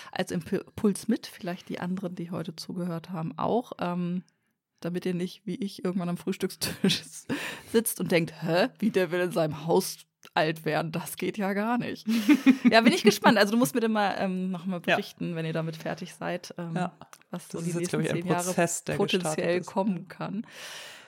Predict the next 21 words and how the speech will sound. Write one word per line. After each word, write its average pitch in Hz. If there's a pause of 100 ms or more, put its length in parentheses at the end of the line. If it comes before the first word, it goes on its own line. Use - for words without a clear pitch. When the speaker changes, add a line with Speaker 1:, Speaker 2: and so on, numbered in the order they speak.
(260)
Speaker 1:
Zwölf 220
Uhr, 254 (340)
äh, 226
du 226
kriegst -
gleich 220 (200)
Besuch, 208
Familienbesuch, 247
Speaker 2:
Ja. 180 (340)
Speaker 1:
ne? 208 (320)
Ähm, 190
bei 180
uns 196
ist 202
jetzt -
auch 202
die 202
Sendung 190
mit 185
der 175
Maus 165